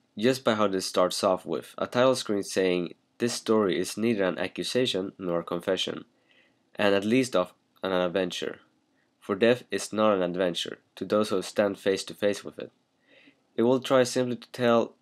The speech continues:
of a generation of men who, even though they may have escaped shells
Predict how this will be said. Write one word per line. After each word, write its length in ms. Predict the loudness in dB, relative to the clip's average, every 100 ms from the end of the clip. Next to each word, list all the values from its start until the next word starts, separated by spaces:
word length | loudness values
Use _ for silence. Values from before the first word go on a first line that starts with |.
| _ _
of 160 | -2
a 60 | 0
generation 500 | 0 0 0 0 -2
of 140 | -6
men 280 | -2 -2 0
who, 320 | 0 -2 -2 -6 _
even 460 | 0 2 2 0 -4 _ _ _
though 340 | 4 4 2 0
they 140 | 0
may 220 | 2 2
have 160 | 2 0
escaped 400 | 0 -2 -4 -2
shells 580 | -2 2 2 0 -6